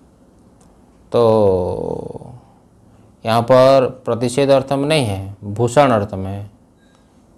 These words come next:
है ना। किस अर्थ में? भूषण मतलब डेकोरेशन, सजाना, सजाते हैं ना कोई कोई। <laughs> तो भूषण का वाचक है अलम शब्द,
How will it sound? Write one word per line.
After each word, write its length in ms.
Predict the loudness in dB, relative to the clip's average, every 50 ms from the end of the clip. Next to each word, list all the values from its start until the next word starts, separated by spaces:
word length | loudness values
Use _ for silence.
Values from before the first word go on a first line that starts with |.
| _ _ _ _ -10
है 100 | -6 -4
ना। 180 | -4 -4 -6 -8 -14 -20 _ _ _ -10
किस 140 | -4 -2 -2
अर्थ 180 | -2 0 -2
में? 500 | -2 -2 -2 -2 -4 -6 -10 -12 -10 -6
भूषण 280 | -4 -2 0 0 2 2
मतलब 480 | 0 0 0 0 -2 -2 -4 -8 -16 -20 _ _ _ _ _ -12
डेकोरेशन, 800 | -4 -2 -2 0 2 4 4 4 4 4 2 -2 -6 -6 -8 -10 -10 -6
सजाना, 480 | -4 -2 0 0 0 0 -2 -6 -10 -14 -20 _ _ _ _ _ _ _ _ _ _ _ _ _ _ _ _ _ _ _ _ -4
सजाते 340 | 0 2 2 2 2 0 -2
हैं 60 | -2
ना 100 | -2 -4
कोई 200 | -2 -2 -2 -2
कोई। 260 | -4 -6 -8 -10 -10 -14 -18 _ _ _ _ _ _ _ _ _ _ _ _ _ _ _ _ _ _ _ -6 -2 0
<laughs> 200 | 0 0 0 -4 -8 -12 -20 _ _ _ _ _ _ _ _ -6
तो 240 | -6 -2 0 0 0
भूषण 440 | 0 0 -2 0 0 0 0 0 2
का 140 | 2 2
वाचक 260 | 4 4 2 2 2 2
है 220 | 2 2 2 2
अलम 240 | 2 0 0 -2 -2
शब्द, 300 | -2 -4 -4 -4 -4